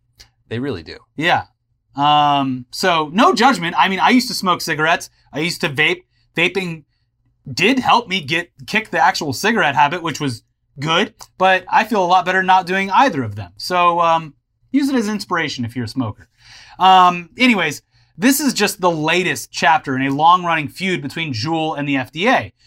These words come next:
Speaker 2: which stems from Juul making health claims about its products that the F D A didn't like. And also, uh, <laughs> th-, and this is the real stinger.
Speaker 1: Yeah.
Speaker 2: Uh, straight up marketing to children.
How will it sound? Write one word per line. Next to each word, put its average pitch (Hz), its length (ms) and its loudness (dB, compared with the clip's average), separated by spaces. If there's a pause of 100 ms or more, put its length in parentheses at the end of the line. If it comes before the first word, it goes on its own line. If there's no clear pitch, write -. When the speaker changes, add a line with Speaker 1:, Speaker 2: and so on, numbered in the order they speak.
Speaker 2:
which 147 140 -8
stems 196 400 0
from 156 240 -8
Juul 190 300 0
making 160 280 -6
health 180 320 0
claims 147 300 -4
about 135 160 -2
its 117 80 -12
products 190 440 2 (220)
that 165 140 -8
the 202 100 -4
F 277 160 2
D 247 160 -2
A 226 140 -2
didn't 156 320 -8
like. 143 440 0
And 165 300 -2 (340)
also, 320 580 4
uh, 190 460 6 (100)
<laughs> 170 140 -10
th-, 269 180 0 (260)
and 185 180 2
this 285 160 2
is 170 140 -4
the 170 80 2
real 165 400 2 (160)
stinger. 156 560 -2
Speaker 1:
Yeah. 185 340 2
Speaker 2:
Uh, 202 220 4
straight 381 320 2
up 392 160 4
marketing 180 720 2
to 160 80 -6
children. 139 520 0